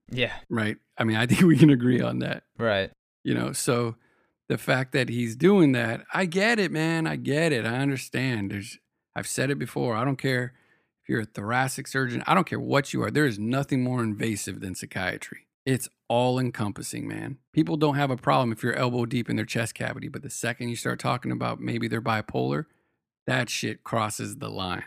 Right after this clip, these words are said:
Speaker 1: Yeah.
Speaker 2: You went too deep. It's personal, you know, and so I get it. I understand why it feels that way.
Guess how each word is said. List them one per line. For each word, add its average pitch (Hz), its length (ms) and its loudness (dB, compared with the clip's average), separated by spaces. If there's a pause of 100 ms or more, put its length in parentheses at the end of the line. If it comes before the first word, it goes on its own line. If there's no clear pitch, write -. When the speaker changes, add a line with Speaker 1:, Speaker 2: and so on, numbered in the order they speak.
Speaker 1:
Yeah. 110 320 -2 (160)
Speaker 2:
You 160 120 -6
went 110 160 -8 (140)
too 131 200 2
deep. 120 320 -4
It's - 100 -10
personal, - 640 -6 (180)
you 117 80 -2
know, 113 140 -2
and 107 400 -4
so 127 160 0
I 139 80 4
get 113 320 0
it. 92 80 -4
I 101 100 -4
understand 107 920 -4 (180)
why 104 220 2
it 101 120 -6
feels 104 540 -4
that 95 260 -6
way. 160 220 -12